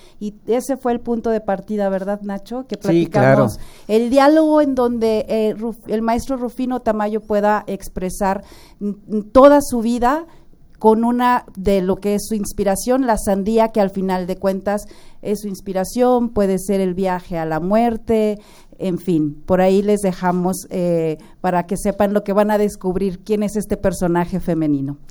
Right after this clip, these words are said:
Speaker 1: Gracias.
Speaker 2: Sí, a
Speaker 1: Y
Speaker 2: nosotros, perdón, nos hubiera gustado extendernos a tres horas, porque la verdad, la vida del maestro y la riqueza de las, de las,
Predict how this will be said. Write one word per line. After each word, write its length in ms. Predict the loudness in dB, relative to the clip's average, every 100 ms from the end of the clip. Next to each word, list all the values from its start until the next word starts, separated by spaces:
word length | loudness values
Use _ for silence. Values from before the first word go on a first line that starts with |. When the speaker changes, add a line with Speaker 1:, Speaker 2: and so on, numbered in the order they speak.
| -14
Speaker 1:
Gracias. 640 | -6 -4 -4 -8 -8 -10 -20 -16
Speaker 2:
Sí, 320 | -2 2 4
a 80 | 4
Speaker 1:
Y 20 |
Speaker 2:
nosotros, 540 | 2 -4 -6 -4 -6
perdón, 400 | -4 -4 0 0
nos 200 | 0 -2
hubiera 280 | -2 0 0
gustado 580 | -2 -2 0 2 2 0
extendernos 720 | -4 -8 -6 -4 -2 -4 -4
a 140 | -6
tres 400 | -2 0 0 4
horas, 320 | 2 4 0 -2
porque 280 | -2 -2
la 160 | -2 -2
verdad, 340 | 0 0 0
la 120 | 0 0
vida 260 | 0 2
del 200 | 0 0
maestro 640 | 0 0 0 -2 -4 -4 -4
y 220 | -4 0
la 200 | 0 -2
riqueza 760 | -6 -8 -4 0 2 0 -2
de 100 | -2
las, 340 | -2 -4 -8 -12
de 160 | -8 -6
las, 280 | -6 -8